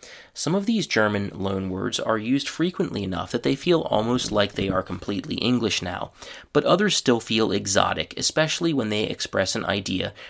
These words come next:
that we don't have a great word for in English or when they are connected with a very specific time and place. Also, when we learn several of these German loan words, we can start to see what the points of contact are between the two languages and, by extension,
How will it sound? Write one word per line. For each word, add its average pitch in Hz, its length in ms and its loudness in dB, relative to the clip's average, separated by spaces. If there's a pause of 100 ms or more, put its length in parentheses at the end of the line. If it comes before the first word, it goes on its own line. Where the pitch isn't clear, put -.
(120)
that - 100 -4
we - 120 2
don't 104 320 2
have 98 220 -4
a 95 40 -4
great 92 360 -6
word 98 240 -2
for 98 200 -6
in 98 80 -6
English 147 400 0
or 175 200 2
when 113 200 2
they 113 120 -2
are 113 40 -2
connected 101 440 -8
with 104 120 -8
a 101 60 -6
very 92 240 -6
specific - 800 -4
time - 400 -6
and - 200 -12
place. - 540 0 (760)
Also, - 400 8 (320)
when 156 220 4
we 240 120 6
learn 131 300 4
several 240 460 6
of 104 80 2
these 104 160 0
German 101 340 -2
loan 101 260 -2
words, - 300 -6
we 135 80 4
can 185 160 0
start 135 320 4
to 170 80 -2
see 110 260 2
what 113 140 0
the 131 80 0
points 107 400 -2
of 101 100 -6
contact 107 600 0
are 95 140 4
between 95 300 -4
the 101 60 -6
two 98 220 -2
languages 123 500 0
and, 113 300 -4
by 156 160 4
extension, 101 640 -4